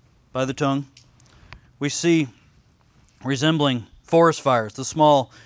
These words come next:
devastating spark of the tongue. Malicious gossip, rumors, hurtful talk.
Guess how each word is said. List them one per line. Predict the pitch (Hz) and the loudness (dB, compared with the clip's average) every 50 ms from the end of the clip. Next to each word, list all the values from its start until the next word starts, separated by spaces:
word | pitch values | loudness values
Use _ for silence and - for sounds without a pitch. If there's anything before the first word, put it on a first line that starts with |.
| - - _ - | -20 -20 _ -4
devastating | 117 156 156 151 165 156 - - 151 143 135 135 131 | 0 0 0 0 -2 -4 -2 0 0 0 0 -2 -6
spark | - - - 160 156 156 147 - | -8 -4 0 2 2 2 0 -2
of | 143 117 | -6 -10
the | 117 123 | -10 -8
tongue. | - - 147 135 117 95 - _ _ _ _ _ _ _ _ _ _ _ _ _ _ _ _ - | -6 -4 -4 -4 -4 -6 -12 _ _ _ _ _ _ _ _ _ _ _ _ _ _ _ _ -10
Malicious | 123 123 139 156 160 151 - 147 - - | -6 -2 0 2 0 0 -2 -6 -4 -2
gossip, | - 147 143 147 139 - 151 123 - | 0 2 2 2 0 -2 -6 -6 -4
rumors, | 139 143 147 151 147 147 151 139 - - - | -2 0 0 0 0 -2 -2 -4 -6 -10 -16
hurtful | - - - 156 156 - - 143 | -8 -2 -2 0 0 -2 -4 -8
talk. | - - 156 139 139 135 131 - - | -4 -2 -2 -2 0 -2 -4 -8 -14